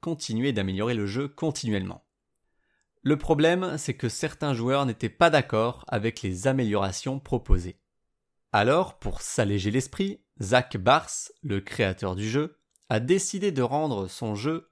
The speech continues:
open source. Ce qui signifie que tout le monde peut modifier le jeu à sa guise, le transformer et ajouter ses idées.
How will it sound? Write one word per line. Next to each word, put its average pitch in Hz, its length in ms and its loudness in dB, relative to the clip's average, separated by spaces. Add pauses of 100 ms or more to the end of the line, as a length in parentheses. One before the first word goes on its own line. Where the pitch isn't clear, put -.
(120)
open 147 280 4
source. - 520 -16 (400)
Ce - 200 -4
qui 143 220 -4
signifie 175 560 -2
que 101 120 -4
tout - 280 0
le 202 60 4
monde 190 400 2 (160)
peut 151 100 0
modifier 151 460 0
le 156 100 2
jeu 156 220 -2
à 165 40 0
sa 147 140 -2
guise, 90 400 -8 (200)
le 95 120 -6
transformer 123 840 -2
et 120 280 -2
ajouter 117 400 0
ses 110 240 -2
idées. 90 260 -6